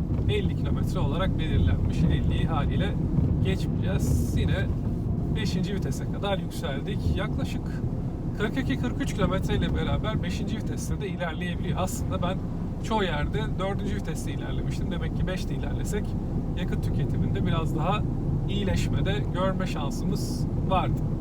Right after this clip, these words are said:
Hemen yine sabitleyelim burada hızımızı. Hızımızı elliye sabitledik. Zaten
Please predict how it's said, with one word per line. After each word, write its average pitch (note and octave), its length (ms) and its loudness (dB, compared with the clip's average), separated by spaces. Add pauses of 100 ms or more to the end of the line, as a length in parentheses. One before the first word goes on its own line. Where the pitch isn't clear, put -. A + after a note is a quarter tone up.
(680)
Hemen G3 220 0
yine G3 200 2
sabitleyelim F#3 720 4
burada - 220 0
hızımızı. - 640 2 (800)
Hızımızı - 420 0
elliye - 380 0
sabitledik. - 760 0
Zaten - 440 0